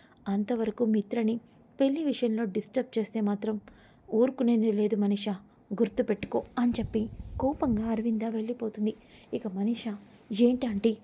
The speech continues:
ఇక జీవితాంతం ఇలాగే ఎదురు చూడాలా ఏంటి నేను?" "మనీషా, ఖచ్చితంగా నీకు ఏదో ఒక అవకాశం వస్తుంది, ఆ అవకాశంతో మిత్ర ఖచ్చితంగా నీకు దక్కుతాడు.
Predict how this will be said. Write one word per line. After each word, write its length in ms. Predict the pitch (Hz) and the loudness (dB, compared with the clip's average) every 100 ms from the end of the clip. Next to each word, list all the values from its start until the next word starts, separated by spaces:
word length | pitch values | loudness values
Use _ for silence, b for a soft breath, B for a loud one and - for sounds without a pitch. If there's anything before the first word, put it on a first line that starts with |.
| B B B 226 | B B B -4
ఇక 160 | 214 202 208 - | 0 -2 -2 -8
జీవితాంతం 580 | - 233 311 269 247 254 | -6 -2 -2 0 -2 2
ఇలాగే 400 | 233 208 240 247 | 2 2 0 2
ఎదురు 420 | 233 196 254 254 | 2 2 0 2
చూడాలా 240 | 240 233 240 | 2 2 0
ఏంటి 280 | 233 214 220 | 0 0 0
నేను?" 300 | 220 220 208 b b b b - | 2 0 -2 b b b b 0
"మనీషా, 560 | 208 202 202 208 208 202 - - - - | 2 2 0 -2 -2 -6 -12 -20 -20 -2
ఖచ్చితంగా 580 | 233 - 294 285 226 240 | -2 -2 -2 0 2 2
నీకు 360 | 220 220 - | 4 2 0
ఏదో 360 | 233 220 226 240 | 0 2 2 0
ఒక 140 | 214 | -2
అవకాశం 680 | 214 202 202 202 233 220 233 | -2 -2 -2 -2 -4 -2 -2
వస్తుంది, 440 | 220 208 220 208 214 B B B B - | -2 -2 0 0 -2 B B B B -2
ఆ 160 | 208 202 | 0 0
అవకాశంతో 760 | 202 220 247 233 214 202 214 B B B 214 | -2 0 -2 0 0 0 -4 B B B 2
మిత్ర 320 | 226 - 254 | 2 2 0
ఖచ్చితంగా 640 | 254 214 - 262 226 214 | 2 -2 -2 -2 0 2
నీకు 280 | 240 226 - | 2 2 0
దక్కుతాడు. 640 | 214 202 - - 196 214 | -2 -2 -4 -2 0 0